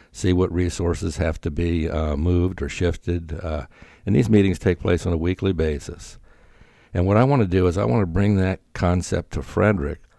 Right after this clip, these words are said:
but make it more of a community CompStat process, and not only have the law enforcement, uh, community involved, but have the other stakeholders involved, the emergency, uh, room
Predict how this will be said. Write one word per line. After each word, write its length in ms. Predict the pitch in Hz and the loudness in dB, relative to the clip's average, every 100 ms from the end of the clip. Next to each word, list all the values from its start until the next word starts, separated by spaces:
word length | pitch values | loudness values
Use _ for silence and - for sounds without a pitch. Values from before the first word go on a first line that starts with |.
| - _ - - - | -20 _ -20 -14 -2
but 140 | 95 | 2
make 240 | 95 110 104 | 4 4 2
it 80 | |
more 220 | 95 101 107 | 2 2 2
of 60 | |
a 60 | 87 | 0
community 600 | - 92 95 117 95 80 | 0 4 6 6 6 2
CompStat 720 | - 80 73 - 80 71 - | -2 -4 -4 -6 -6 -6 -8
process, 640 | 76 73 69 - - - - | -6 -6 -6 -10 -10 -10 -4
and 120 | 85 | 0
not 180 | 92 104 | 2 2
only 200 | 98 90 | 2 2
have 140 | 87 | 0
the 100 | 80 | 2
law 200 | 92 135 | 2 4
enforcement, 580 | 135 - 82 - 73 - - | 2 0 -2 -2 -6 -6 -8
uh, 300 | 82 80 73 67 - - - _ | -6 -4 -4 -8 -16 -20 -20 _
community 420 | - 87 80 76 76 | 0 2 2 2 -2
involved, 640 | 73 73 73 73 71 - - _ _ - | -2 -2 0 0 -2 -6 -18 _ _ -6
but 120 | - 104 | 2 4
have 160 | 127 | 6
the 120 | 113 | 6
other 180 | 110 123 | 4 4
stakeholders 680 | - - 78 - 78 78 69 | 0 -2 -2 -2 -4 -4 -6
involved, 460 | 78 76 73 69 73 | -6 -4 -4 -4 -4
the 60 | |
emergency, 640 | 80 92 92 107 92 85 - | 0 0 2 0 0 0 -2
uh, 220 | 85 82 | -2 0
room 360 | 87 92 95 | 2 2 2